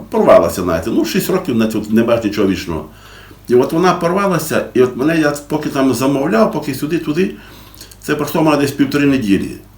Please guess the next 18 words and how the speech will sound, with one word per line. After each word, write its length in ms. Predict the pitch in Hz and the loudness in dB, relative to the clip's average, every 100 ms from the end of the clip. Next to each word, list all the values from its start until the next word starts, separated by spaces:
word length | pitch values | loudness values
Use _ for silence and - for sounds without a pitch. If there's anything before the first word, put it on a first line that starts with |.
| - | -10
Це 180 | - 143 | 0 2
для 160 | 135 | 4
мене 240 | 131 143 135 | 4 4 2
було 180 | 127 123 | 0 -2
цих 200 | 127 123 | -4 -6
півтори 340 | 123 135 127 | -4 -4 -2
неділі, 340 | 127 131 135 | -2 -2 -2
це 180 | 110 127 | -2 -2
було 400 | 110 110 113 110 - - - | 0 2 2 0 -6 -10 0
щось 200 | 127 120 | 2 2
з 40 | |
чимось. 560 | - - 120 - - - - - - - - | 0 0 0 0 -2 -14 -20 -20 -20 -4 4
Я 140 | - | 4
просто 480 | - 143 - 127 - - - - - - | 6 2 2 -2 -4 -12 -20 -20 -18 0
не, 160 | 110 127 120 | 4 6 4
не 300 | 120 123 135 | 2 6 6
міг 140 | 156 147 | 6 4
дождатися, 380 | 127 147 147 | 4 4 2